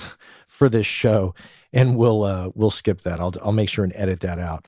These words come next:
But I do have a great show for you today. I have my good friend, John Greenham, on, mastering engineer John Greenham, works out of Infrasonic in Los Angeles, and John will be joining us today, and we will be basically, uh,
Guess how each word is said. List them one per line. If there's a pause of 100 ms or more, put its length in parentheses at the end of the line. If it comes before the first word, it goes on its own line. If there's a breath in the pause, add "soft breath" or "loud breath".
(140)
But
I
do
have
a
great
show
for
you
today.
I
have
my
good
friend, (100)
John
Greenham,
on, (120)
mastering
engineer
John
Greenham,
works
out
of
Infrasonic (520)
in
Los
Angeles, (480 soft breath)
and (160)
John
will
be
joining
us
today,
and
we
will
be (300 soft breath)
basically,
uh,